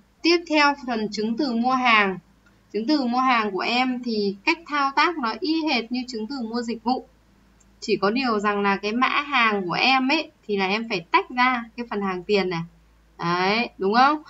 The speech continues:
Trong cái phần mã hàng này em phải chọn là đúng là mã hàng, ví dụ như là, ờ, cái tên bộ đệm hay là cái vỏ hay là cái gì đấy, đúng không?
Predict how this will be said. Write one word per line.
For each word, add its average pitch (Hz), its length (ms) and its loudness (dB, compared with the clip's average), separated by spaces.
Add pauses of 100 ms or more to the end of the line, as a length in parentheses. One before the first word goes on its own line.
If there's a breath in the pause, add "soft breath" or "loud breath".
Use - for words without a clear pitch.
(220 loud breath)
Trong 247 220 0
cái 262 160 -4
phần 233 140 0
mã 233 140 6
hàng 233 320 2
này 202 100 2
em 233 160 -2
phải 160 300 -2
chọn 233 240 4
là 196 120 0
đúng 196 260 -2
là 302 120 2
mã 233 240 2
hàng, 226 400 2
ví 202 120 -4
dụ 262 160 -6
như 240 280 -4
là, 196 320 4 (400 loud breath)
ờ, 180 280 0 (100)
cái 196 220 2
tên 262 320 0
bộ 220 200 0
đệm 220 360 -2
hay 233 280 -4
là 196 300 -2
cái 180 180 -8
vỏ 214 360 2
hay 233 240 -4
là 202 200 -2
cái 196 160 -2
gì 233 220 2
đấy, 196 400 6
đúng 190 160 -2
không? 294 240 2